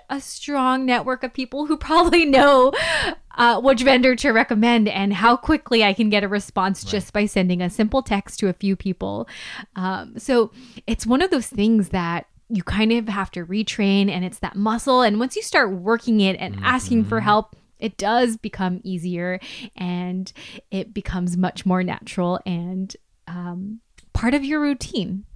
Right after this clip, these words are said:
Speaker 2: And you have to give yourself permission to accept help. I mean, that's what you're talking about, right? It's, it's that sometimes we just,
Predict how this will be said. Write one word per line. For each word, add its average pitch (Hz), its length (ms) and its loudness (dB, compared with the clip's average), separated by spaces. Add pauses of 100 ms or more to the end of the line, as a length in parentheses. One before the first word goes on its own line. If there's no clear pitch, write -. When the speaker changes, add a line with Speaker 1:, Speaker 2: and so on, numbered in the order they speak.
(580)
Speaker 2:
And 131 140 2
you 143 60 4
have 156 180 -2
to 156 80 -4
give 113 220 -6
yourself 107 340 -6
permission 95 840 -8 (120)
to 95 420 -8
accept - 500 -10
help. - 280 -18 (200)
I 107 80 -6
mean, 110 220 -6
that's 117 200 -2
what 110 120 -10
you're 95 80 -8
talking 110 320 -8
about, 80 260 -10
right? 90 280 -10
It's, 98 260 -12
it's 107 200 -12
that 92 240 -6
sometimes 110 440 -6
we 95 100 -6
just, 104 280 -6